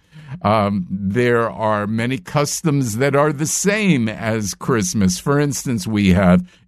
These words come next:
gift giving. In fact, we generally give gifts every night for eight nights. There are decorations. Now,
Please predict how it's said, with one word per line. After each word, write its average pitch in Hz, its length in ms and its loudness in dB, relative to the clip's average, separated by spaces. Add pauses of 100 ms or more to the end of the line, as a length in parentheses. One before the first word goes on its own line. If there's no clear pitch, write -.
(140)
gift 98 340 2
giving. 151 540 2 (180)
In 107 200 0
fact, 113 500 -2 (240)
we 110 200 -2
generally 120 580 0
give 104 600 -2
gifts 113 440 -2 (160)
every 160 460 6
night 160 340 0
for 120 280 -4
eight 143 280 -2
nights. 139 720 -4 (420)
There 127 340 2
are 110 200 0
decorations. 127 1300 -2 (240)
Now, 107 400 0